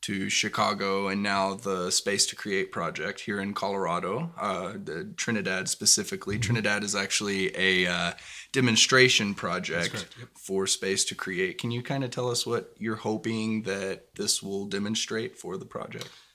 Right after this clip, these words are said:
Speaker 2: Yeah, I mean, I think there's a lot of great things about Trinidad, um, that can be a demonstration or a platform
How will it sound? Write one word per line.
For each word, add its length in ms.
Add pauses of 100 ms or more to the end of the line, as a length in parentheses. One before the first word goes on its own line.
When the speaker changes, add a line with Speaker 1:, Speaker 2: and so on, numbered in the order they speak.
Speaker 2:
Yeah, 240
I 60
mean, 120
I 60
think 160
there's 80
a 60
lot 240
of 60
great 180
things 240
about 240
Trinidad, 680
um, 460
that 240
can 180
be 320
a 60
demonstration 540
or 20
a 40
platform 600